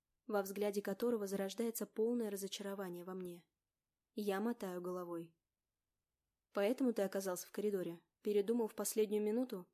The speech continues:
Киваю. Глаза начинают колоть от слез. Слабак.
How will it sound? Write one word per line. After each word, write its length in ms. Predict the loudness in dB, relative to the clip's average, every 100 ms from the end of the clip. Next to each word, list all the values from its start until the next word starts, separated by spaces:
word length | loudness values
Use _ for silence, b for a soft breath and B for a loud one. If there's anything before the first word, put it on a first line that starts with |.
| _ _ _ _ _ _ _ -4
Киваю. 560 | 0 2 0 -2 -8 _ _ _ _ _ _ _ _ _ _
Глаза 440 | 0 2 2 2
начинают 680 | 2 0 -2 -2 0 -2 -2
колоть 400 | -4 -2 -2 -2
от 100 | -2
слез. 460 | 2 0 0 -6 -10 _ _ _ _
Слабак. 680 | -4 -2 -2 -4 -6 -8